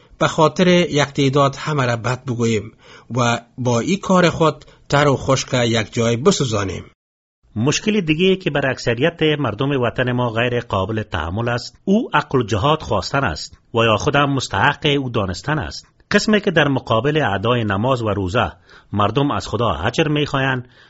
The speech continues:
Speaker 2: بعض مجاهدین هم از ملت افغانستان عقل و جهاد طلب می‌کنند. اونا می‌گن در بدل جهاد تمام و یا پست‌های مهم دولتی به اونا داده شود و مردم اونا را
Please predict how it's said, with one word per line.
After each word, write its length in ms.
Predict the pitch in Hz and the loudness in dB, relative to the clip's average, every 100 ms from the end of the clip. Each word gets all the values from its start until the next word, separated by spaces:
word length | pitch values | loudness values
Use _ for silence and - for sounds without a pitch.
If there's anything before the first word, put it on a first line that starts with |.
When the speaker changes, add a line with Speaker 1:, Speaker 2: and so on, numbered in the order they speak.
| - | -14
Speaker 2:
بعض 380 | 87 110 165 180 | -2 4 4 4
مجاهدین 640 | 151 117 107 95 92 110 87 | 2 2 0 0 -2 -2 0
هم 340 | 123 180 190 - _ - | 2 2 0 -8 _ -2
از 200 | 110 104 | -2 0
ملت 460 | 92 87 101 170 170 | -2 -2 0 0 0
افغانستان 760 | 135 - 127 120 - 127 113 - - - | -4 -2 -2 -2 -2 -2 -2 -8 -18 -4
عقل 260 | 113 - 110 | -4 -2 -6
و 40 | |
جهاد 380 | 90 85 143 165 | -4 0 0 0
طلب 260 | 107 85 - | -2 -4 -6
می‌کنند. 460 | 82 73 80 71 - _ _ _ - | -8 -8 -10 -12 -16 _ _ _ -6
اونا 300 | 135 127 117 | -2 2 2
می‌گن 440 | 95 131 135 123 92 _ _ 90 | 2 2 2 -2 -4 _ _ -2
در 160 | 101 95 | -2 0
بدل 360 | 95 123 165 | 0 0 0
جهاد 500 | 139 135 135 131 - _ _ _ - | 0 2 2 2 -4 _ _ _ -6
تمام 560 | 90 87 143 214 220 - _ _ | -2 2 4 4 2 -6 _ _
و 100 | 123 | 0
یا 100 | 135 | 2
پست‌های 580 | 127 120 104 - 135 160 | 2 -2 -4 0 2 2
مهم 420 | 127 95 104 196 | 2 0 2 0
دولتی 500 | 170 151 131 117 139 | 2 0 0 -2 -2
به 100 | 117 | 0
اونا 300 | 101 90 113 | 0 0 -2
داده 260 | 117 90 85 | -2 -2 -4
شود 380 | - 69 67 - _ _ - - | -8 -12 -14 -20 _ _ -20 -4
و 100 | 107 | 0
مردم 380 | 98 90 139 165 | 0 2 2 0
اونا 280 | 107 101 123 | 0 2 2
را 240 | 139 135 | 2 -2